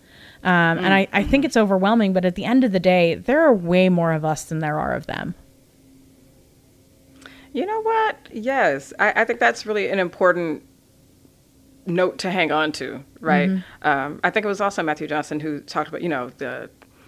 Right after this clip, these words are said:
Speaker 2: the loudest ten percent. Like,
Speaker 1: Yep.
Speaker 2: those are the voices you hear.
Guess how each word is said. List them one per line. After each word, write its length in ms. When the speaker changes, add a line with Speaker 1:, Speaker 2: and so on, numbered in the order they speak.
Speaker 2:
the 100
loudest 500
ten 180
percent. 480
Like, 140
Speaker 1:
Yep. 180
Speaker 2:
those 200
are 40
the 100
voices 420
you 100
hear. 480